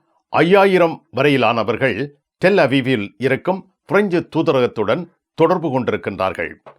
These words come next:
இஸ்ரேலுக்கான பிரெஞ்சு தூதுவர் இந்த தகவலை வெளியிட்டுள்ளார். நாள்தோறும் இரண்டு விமானங்களில் இருநூறு பேராக பிரான்சுக்கு அவர்கள்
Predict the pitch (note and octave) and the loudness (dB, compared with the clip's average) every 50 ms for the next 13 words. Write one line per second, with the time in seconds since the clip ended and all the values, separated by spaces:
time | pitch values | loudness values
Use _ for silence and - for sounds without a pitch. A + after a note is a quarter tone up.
0 | _ _ _ _ _ _ _ _ _ _ _ _ C3+ C#3+ C#3+ - D3+ D3 C#3+ A#2 | _ _ _ _ _ _ _ _ _ _ _ _ -2 -2 0 2 2 2 2 0
1 | - - C3 B2+ B2+ A#2 G#2 - - D#3+ D#3 B2+ C#3 C#3 C#3 C3+ D3+ C#3+ C#3+ C#3+ | 0 0 0 2 0 0 -2 -2 -2 -2 0 0 -2 -2 -2 -2 0 0 2 2
2 | F#3 F#3+ - - _ - C#3 C3+ C3 A#2+ - C#3+ C#3+ F3 E3+ E3 D3 C#3+ C3+ A#2 | 2 0 0 -4 _ -4 -2 -2 -2 0 0 -2 -2 -2 -2 0 0 0 0 -2
3 | - A2+ B2 A#2+ A2 A2 - - G#2 F#2+ E2+ D#2+ D#2+ D2+ D#2 - _ _ _ _ | -4 -4 -2 -2 -2 -4 -4 -6 -4 -2 -2 -2 -2 -4 -6 -12 _ _ _ _
4 | _ _ _ _ _ _ _ _ _ A#2+ C#3 D#3+ F#3 F#3+ F3 G3 G3 G#3 G#3+ G#3 | _ _ _ _ _ _ _ _ _ 0 2 2 2 4 4 4 4 4 4 2
5 | F#3 - _ _ - B2 C#3+ E3+ F#3+ F3+ E3 D#3 A2 B2+ C3+ D3 D3 D3 D3 C3 | 0 -6 _ _ -2 2 2 2 2 2 0 0 0 0 2 2 2 2 2 2
6 | C3+ C#3 D#3+ E3+ F3 E3 - _ _ _ _ - C3 D3+ E3 F3+ G3+ G3+ G3 F#3+ | 2 2 2 2 0 -4 -8 _ _ _ _ -2 0 2 2 2 2 2 2 2
7 | E3 D3 C#3 C#3 D3 C#3+ C3 C3 B2+ D3 D#3 E3 - - _ _ - C#3 C#3+ D3+ | 0 0 0 0 2 4 2 2 2 2 0 0 -2 -6 _ _ 0 0 0 2
8 | C3 C3 C3 - - C#3+ D3+ D#3 - - _ - B2 C3 A#2+ G2+ B2+ B2 A2 | 0 -2 -4 -4 -4 -4 -4 -4 -4 -4 _ -2 0 0 2 2 0 0 0